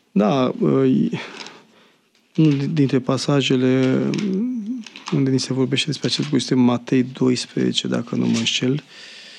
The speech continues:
Da, în urma vindecării unui îndrăcit mut și orb. Ă, a fost o, un incident, mă rog, foarte ciudat, adică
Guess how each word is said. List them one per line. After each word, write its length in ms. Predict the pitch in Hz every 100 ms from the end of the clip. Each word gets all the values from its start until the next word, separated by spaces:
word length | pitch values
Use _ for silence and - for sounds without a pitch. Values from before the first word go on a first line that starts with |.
| - - _ _ _ _
Da, 300 | 151 131 131
în 120 | 123
urma 240 | 127 131 123
vindecării 560 | 120 117 117 131 127
unui 360 | 123 123 123 123
îndrăcit 500 | 120 120 117 - 127
mut 240 | 123 123
și 220 | - - 127
orb. 460 | 117 117 117 - _ _ _ _ _ _ _
Ă, 260 | 120 113 107 110 131 151 _ _ _ -
a 80 | 139
fost 280 | - -
o, 60 | 151 127
un 200 | 147 135
incident, 520 | 131 127 127 139 139 139 143 139 147
mă 200 | 185 143
rog, 200 | 139 123
foarte 320 | 123 131 110 117
ciudat, 480 | 120 120 110 110
adică 360 | 110 117 117